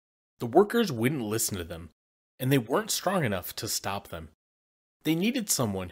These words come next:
who could do the job from the inside, who had the confidence of the workers. They found their men, the Scheidemans, Eberts, and Nosks.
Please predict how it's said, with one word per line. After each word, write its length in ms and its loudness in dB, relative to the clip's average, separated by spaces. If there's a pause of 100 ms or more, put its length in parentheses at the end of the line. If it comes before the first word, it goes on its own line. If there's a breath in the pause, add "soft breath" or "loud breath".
who 120 0
could 160 -6
do 180 2
the 100 -8
job 340 -4
from 220 -6
the 180 -10
inside, 500 -4 (360)
who 160 2
had 120 6
the 80 -4
confidence 580 -2
of 160 -8
the 80 -2
workers. 520 -8 (760)
They 140 2
found 440 0
their 180 4
men, 360 -4 (720)
the 100 -4
Scheidemans, 720 0 (280)
Eberts, 580 0
and 200 -6
Nosks. 520 -4